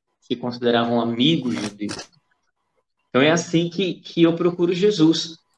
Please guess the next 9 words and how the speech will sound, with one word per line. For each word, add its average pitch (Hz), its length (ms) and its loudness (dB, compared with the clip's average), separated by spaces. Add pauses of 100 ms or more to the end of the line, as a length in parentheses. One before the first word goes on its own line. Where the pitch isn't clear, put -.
(200)
É 120 80 0
tanto 180 320 -2
que, 180 120 2
pra 151 220 0
mim, 147 480 2 (380)
é, 107 600 -4 (560)
rezar 127 360 0
laudes, 117 500 -2
vésperas, 117 1000 -2